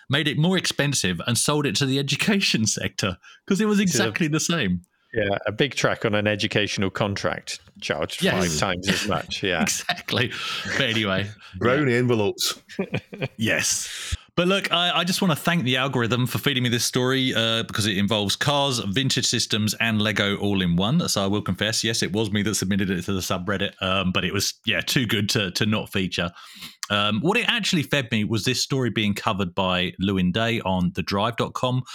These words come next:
Speaker 1: So it's obviously attracted the in-, uh, attention of the car sector, you know, uh, that area of interest as well. So we'll include that link in the show notes. Um, and thanks to Evan for taking the time to build this creation and to share it with the world.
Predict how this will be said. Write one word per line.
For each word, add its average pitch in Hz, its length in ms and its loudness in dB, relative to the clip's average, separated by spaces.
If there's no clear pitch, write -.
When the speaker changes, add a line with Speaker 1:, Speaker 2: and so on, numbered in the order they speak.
Speaker 1:
So 101 160 0
it's 98 100 0
obviously 110 240 2
attracted 98 440 0
the 104 120 2
in-, 104 220 2
uh, 98 260 0
attention 107 440 0
of 85 100 -4
the 92 80 -4
car 113 420 0
sector, - 520 -4
you 123 80 -4
know, 107 200 0
uh, 101 140 0
that 95 180 -2
area 101 220 0
of 92 80 -2
interest 98 400 -2
as 92 100 -2
well. 113 220 -2
So 127 100 -2
we'll 120 100 2
include 117 340 0
that 107 140 2
link 98 240 0
in 92 80 2
the 87 60 2
show 104 240 0
notes. - 320 -2
Um, 117 240 0
and 135 160 -2
thanks 190 260 0
to 135 120 -2
Evan 135 400 0
for 135 100 -2
taking 127 300 0
the 117 60 0
time 107 240 0
to 90 60 -4
build 131 260 0
this 110 100 -2
creation 98 460 0
and 110 160 2
to - 60 -2
share 110 260 0
it 95 80 -2
with 101 120 0
the 104 80 0
world. 110 360 0